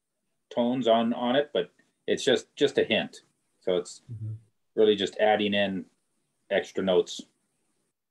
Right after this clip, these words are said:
Speaker 2: Mm-hmm. Yeah, for me, barley, granola,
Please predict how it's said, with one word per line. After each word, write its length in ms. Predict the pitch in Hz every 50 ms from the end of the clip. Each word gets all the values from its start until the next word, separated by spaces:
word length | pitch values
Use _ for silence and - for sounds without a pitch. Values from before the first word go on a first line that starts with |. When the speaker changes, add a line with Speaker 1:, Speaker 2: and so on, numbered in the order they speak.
| _ _ 127
Speaker 2:
Mm-hmm. 1500 | 117 110 110 110 107 107 _ _ _ _ _ _ _ _ _ _ _ _ _ _ _ _ _ _ _ _ _ _ - 135
Yeah, 160 | 123 117 110 113 - _
for 140 | - 156 156
me, 340 | 165 170 180 180 175 - - _ _ -
barley, 460 | 143 143 156 160 160 156 160 165 156
granola, 720 | 127 123 131 131 123 135 139 139 139 139 135 135 135 -